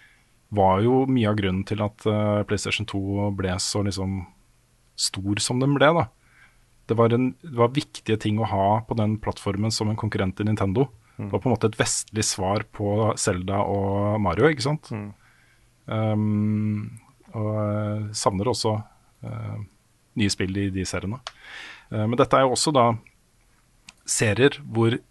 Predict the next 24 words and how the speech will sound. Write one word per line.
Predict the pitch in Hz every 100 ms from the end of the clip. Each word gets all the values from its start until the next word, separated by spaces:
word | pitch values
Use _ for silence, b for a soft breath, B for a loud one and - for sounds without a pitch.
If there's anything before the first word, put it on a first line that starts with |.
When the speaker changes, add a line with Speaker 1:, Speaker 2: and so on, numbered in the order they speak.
| _ -
Speaker 1:
teamene | - 101 104 107
bak | 104 110 - -
har | 101 98
på | 120
en | 104
måte | -
også | - - 117
gått | 101 113
videre | 101 104 131 - _ -
og | 107
lagd | 107 113
nye | 113 90 90
ting, | 135 120 - _ _
nye | 127 104 92
serier, | 98 95 113 - _ b b b b _ -
nye | 113 98
konsepter, | - 104 104 - 107 -
ting | 110 98
de, | 101 104
eh, | 104 104 135 110 101 101 104 101 104 107 - 143
eh, | 120 117 117 117 110 110 110 107 - -
kanskje | - 110 113
er | 104 113 104
mer | 107 107 98